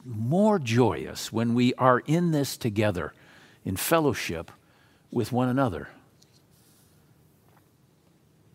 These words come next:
You know, if you visited our website before the worship service today, you probably saw these words printed there.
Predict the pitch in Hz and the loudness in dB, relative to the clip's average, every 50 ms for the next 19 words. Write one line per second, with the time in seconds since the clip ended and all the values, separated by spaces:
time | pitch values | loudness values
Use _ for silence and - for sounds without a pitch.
0 | - _ _ _ _ _ _ _ _ _ _ _ _ _ _ _ _ - 131 143 | -20 _ _ _ _ _ _ _ _ _ _ _ _ _ _ _ _ 2 4 6
1 | 139 127 117 143 131 120 147 185 147 165 147 120 123 120 117 113 113 117 139 156 | 6 6 6 4 4 6 6 6 6 6 2 2 6 6 6 6 8 6 4 4
2 | 135 - - - 113 95 92 101 101 107 110 - - 139 127 123 107 101 104 120 | 4 0 -2 0 2 2 2 0 -2 -6 -8 -4 0 0 2 2 2 0 0 0
3 | 135 - - 107 98 - - 110 90 90 92 - - - 98 87 95 95 98 101 | 0 0 -2 -4 -6 -4 -4 -4 -4 -4 -8 -10 -6 -6 -2 0 2 2 2 2
4 | 98 104 - - 143 139 135 123 107 104 107 98 - - 143 127 120 120 110 113 | 0 -2 2 4 4 6 6 4 0 0 -2 -2 0 2 4 4 4 4 2 0
5 | 110 107 - - 110 120 127 123 127 117 101 - - - 131 107 95 92 78 87 | -2 -2 -2 -2 0 2 2 2 2 0 -2 -6 -8 -6 -6 -6 -6 -6 -6 -6
6 | 90 85 87 90 | -4 -4 -4 -4